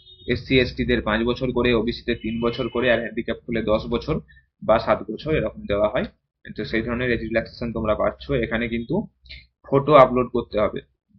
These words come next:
সিগনেচার আপলোড করতে হবে, লেফট থাম্ব ইমপ্রেশন এটাও কিন্তু আপলোড করতে হবে, বুড়ো আঙুলের ছবি এটা কিন্তু আপলোড করতে হবে, ব্যাংকে যেরকম আপলোড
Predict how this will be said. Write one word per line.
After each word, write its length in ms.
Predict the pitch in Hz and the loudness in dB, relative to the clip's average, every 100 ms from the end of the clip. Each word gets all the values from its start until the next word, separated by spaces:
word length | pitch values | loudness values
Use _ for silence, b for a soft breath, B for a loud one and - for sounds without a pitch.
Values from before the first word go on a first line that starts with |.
| _ _ _ - | _ _ _ -6
সিগনেচার 440 | 143 131 135 135 127 | -2 2 4 8 8
আপলোড 300 | 110 113 113 | 8 2 -2
করতে 240 | 110 - 120 | -4 -2 2
হবে, 320 | 120 127 139 _ _ - _ _ _ _ _ _ _ _ - | 2 2 0 _ _ -20 _ _ _ _ _ _ _ _ 4
লেফট 380 | 143 151 - - | 8 8 6 2
থাম্ব 320 | 131 135 139 | 4 4 2
ইমপ্রেশন 540 | 123 123 139 139 110 - _ - | 0 6 6 6 2 0 _ -2
এটাও 240 | 117 123 | 6 6
কিন্তু 280 | 123 120 139 | 6 2 4
আপলোড 300 | 117 113 110 | 4 4 -2
করতে 280 | 117 110 110 | -2 -2 2
হবে, 140 | 104 | 0
বুড়ো 240 | 101 117 120 | 2 2 0
আঙুলের 300 | 120 117 117 | 0 0 -2
ছবি 420 | - 104 131 - | -2 -2 -2 0
এটা 140 | - 110 | 0 0
কিন্তু 260 | 110 - | -2 -2
আপলোড 400 | 117 - 113 107 | -2 -2 -2 -4
করতে 280 | 113 110 110 | -4 -4 0
হবে, 200 | 113 101 | 0 0
ব্যাংকে 320 | 101 110 113 | -2 -2 -2
যেরকম 320 | 110 107 120 | 0 -2 -2
আপলোড 260 | 110 - | -8 -8